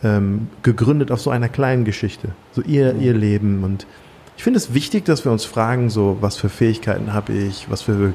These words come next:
Speaker 1: Begabung-, Begabungen habe ich, was für eine Begeisterung hat Gott in mein Herz geschenkt, was ist mein Platz? Alles okay,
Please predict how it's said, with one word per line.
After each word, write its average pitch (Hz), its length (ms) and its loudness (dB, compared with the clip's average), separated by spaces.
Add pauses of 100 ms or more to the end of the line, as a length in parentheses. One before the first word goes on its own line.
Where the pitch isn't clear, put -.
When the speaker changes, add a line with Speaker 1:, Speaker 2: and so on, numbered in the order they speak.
Speaker 1:
Begabung-, 104 680 0
Begabungen 104 580 2
habe 101 220 2
ich, 101 160 0
was 104 120 -2
für 139 100 -2
eine 127 100 0
Begeisterung 104 540 -2
hat - 120 -8
Gott 107 180 -2
in 104 80 -2
mein 98 120 0
Herz 101 200 0
geschenkt, 104 280 -2 (220)
was 135 180 -2
ist 117 120 -4
mein 104 300 2
Platz? - 480 -6 (340)
Alles 233 340 0
okay, 160 520 -2